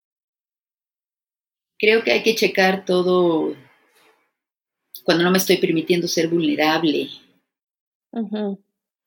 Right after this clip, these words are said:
Speaker 1: Cuando, por ejemplo, escuchaba a alguna persona que me decía, una, una mujer que me decía,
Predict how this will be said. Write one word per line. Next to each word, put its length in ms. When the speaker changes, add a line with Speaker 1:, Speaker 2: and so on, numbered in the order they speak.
Speaker 1:
Cuando, 840
por 140
ejemplo, 880
escuchaba 480
a 20
alguna 320
persona 460
que 80
me 160
decía, 540
una, 280
una 560
mujer 400
que 100
me 120
decía, 480